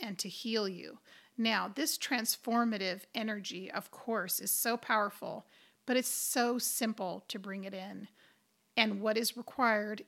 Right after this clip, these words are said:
is that grounding again to the earth from your first chakra down to the tr-, the true center of the planet, and then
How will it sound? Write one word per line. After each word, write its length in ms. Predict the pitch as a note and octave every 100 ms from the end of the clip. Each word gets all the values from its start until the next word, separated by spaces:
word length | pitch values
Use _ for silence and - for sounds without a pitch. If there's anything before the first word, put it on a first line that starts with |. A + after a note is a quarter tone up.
| -
is 400 | A3 F#3 F#3 - -
that 220 | G3+ -
grounding 540 | A3 G#3 A3+ A#3 B3+
again 300 | B3 A#3 A3
to 120 | A#3
the 120 | A#3 -
earth 460 | A3 G3 G#3 - -
from 180 | - G3+
your 140 | G3
first 420 | - - G#3 A3
chakra 340 | - A3+ - A3+
down 320 | G#3 G3+ A3+
to 140 | -
the 160 | G#3 G3+ -
tr-, 180 | - - A#3+ _
the 100 | -
true 360 | F#3+ - A#3+ A#3+
center 420 | - A3+ A3 A#3
of 100 | A3
the 80 | A#3
planet, 400 | - G3 G3+ G3+ - _ - - -
and 140 | A#3
then 140 | A3